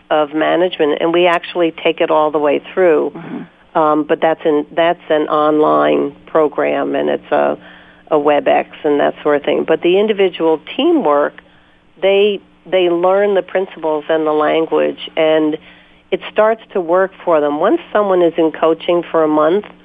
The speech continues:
Speaker 1: they feel the difference, and then the people around them feel the difference. So once they've, they're using some of these tools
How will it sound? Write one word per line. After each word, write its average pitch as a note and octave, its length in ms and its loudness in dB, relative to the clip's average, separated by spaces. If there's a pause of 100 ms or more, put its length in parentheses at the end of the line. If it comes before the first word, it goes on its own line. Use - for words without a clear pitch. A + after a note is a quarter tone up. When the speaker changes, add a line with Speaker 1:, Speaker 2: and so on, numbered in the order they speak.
(580)
Speaker 1:
they E3+ 180 2 (140)
feel D#3+ 340 2
the D#3+ 140 0
difference, E3+ 480 -2 (720)
and E3+ 180 2
then E3+ 200 2
the E3 80 0
people F3+ 360 -2
around D#3+ 600 2
them D3+ 160 -2 (100)
feel D3+ 220 0
the C#3+ 140 -4
difference. - 480 -6 (840)
So F3 320 4
once G#3 320 0
they've, F3+ 240 2 (140)
they're E3+ 160 2
using F3+ 560 0 (100)
some E3+ 160 0
of E3 100 0
these D#3 200 0 (180)
tools E3+ 420 0